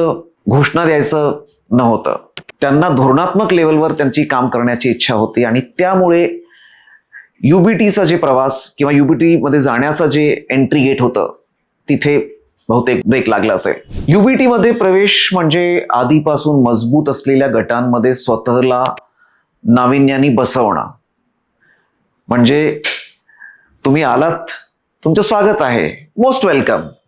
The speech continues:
but साहेब थोडं बसा, आत मीटिंग चालू आहे,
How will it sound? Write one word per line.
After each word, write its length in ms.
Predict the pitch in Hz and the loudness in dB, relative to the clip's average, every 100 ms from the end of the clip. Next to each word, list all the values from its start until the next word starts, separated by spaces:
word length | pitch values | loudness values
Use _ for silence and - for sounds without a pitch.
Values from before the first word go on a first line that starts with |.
| _ _ - - - - | _ _ -20 -18 -6 -4
but 80 | |
साहेब 260 | 170 180 165 - | -2 -2 -2 0
थोडं 380 | 156 143 139 - _ _ _ _ - - | 0 2 0 -6 _ _ _ _ -20 -2
बसा, 460 | 117 120 120 71 - _ _ _ _ _ _ - | 0 0 -2 -4 -8 _ _ _ _ _ _ -6
आत 220 | 117 120 | -4 0
मीटिंग 280 | 127 127 127 | 0 2 0
चालू 360 | 117 - 78 62 | 0 0 0 -2
आहे, 260 | 135 - | -6 -10